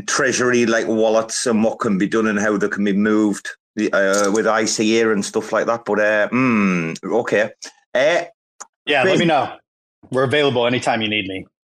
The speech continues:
Speaker 2: like, to explain it more. But yeah, I think it's like, once you wrap your head around it, um,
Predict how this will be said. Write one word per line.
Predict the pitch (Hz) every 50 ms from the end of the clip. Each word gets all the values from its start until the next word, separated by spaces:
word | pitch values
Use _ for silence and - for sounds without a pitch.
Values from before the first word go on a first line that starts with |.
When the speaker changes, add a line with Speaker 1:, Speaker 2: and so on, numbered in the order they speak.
| _
Speaker 2:
like, | - 107 - -
to | - 113 104
explain | 98 - - - 117 104 101
it | 98
more. | 98 98 92 92
But | 101 110 -
yeah, | 160 170 170 151
I | 147 139
think | 226 208
it's | 233 208 -
like, | 185 151 - - - _ _ - - _ _ _ _ _ _ _
once | 175 196 202 220
you | 240 208 202
wrap | 180 175 185
your | 185 170 160 143
head | 135 143 151
around | 160 143 120 107 110 107 101 107
it, | 101 101 104 - _ _ _ _ _ - _ _ _ _ _ _ _ _ _ _ _ _ _ _ _ _ _ _
um, | - 120 117 117 113 110 101 98 98 92 92